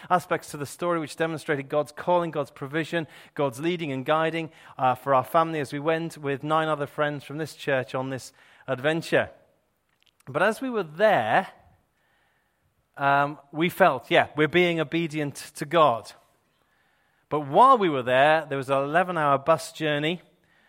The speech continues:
where Reuben began to suffer from a, a fever and was really quite poorly, very poorly for the whole of the journey. I thought to myself, "What have we done?"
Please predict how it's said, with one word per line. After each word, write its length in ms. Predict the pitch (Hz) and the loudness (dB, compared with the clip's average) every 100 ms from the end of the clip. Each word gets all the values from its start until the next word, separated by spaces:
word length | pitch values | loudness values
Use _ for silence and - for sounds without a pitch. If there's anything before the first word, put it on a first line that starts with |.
| _ - | _ -4
where 180 | 139 135 | 0 0
Reuben 460 | 143 185 180 165 127 - _ | 2 2 2 -4 -8 -18 _
began 300 | 139 135 170 | -10 -4 -4
to 120 | 160 147 | -4 -12
suffer 680 | - 190 151 - 165 147 - - _ _ _ _ | -8 -6 -6 0 2 2 -2 -20 _ _ _ _
from 220 | - 143 | -4 0
a, 160 | 135 135 | 0 -2
a 100 | 127 | -8
fever 680 | - - 190 175 139 143 143 - - | -10 -4 -2 -2 -2 -2 -4 -12 -8
and 180 | 143 | -6
was 100 | 165 | -4
really 360 | 151 208 277 170 | -8 -10 -10 -12
quite 360 | - 220 180 - | -12 -12 -12 -14
poorly, 320 | 180 131 107 | -10 -8 -8
very 240 | 151 151 | -6 -6
poorly 320 | - 160 127 | -8 -8 -8
for 140 | 113 135 | -10 -10
the 100 | 123 | -10
whole 380 | - 156 156 147 | -8 -6 -6 -8
of 80 | |
the 100 | 135 | -10
journey. 340 | 135 160 143 127 | -8 -6 -6 -8
I 40 | |
thought 160 | 127 151 | -10 -10
to 60 | |
myself, 280 | 143 135 147 - _ _ _ _ _ _ _ _ _ | -10 -6 -6 -8 _ _ _ _ _ _ _ _ _
"What 100 | - | -10
have 140 | 220 180 | -10 -10
we 40 | |
done?" 520 | 139 185 262 160 95 | -14 -14 -14 -16 -20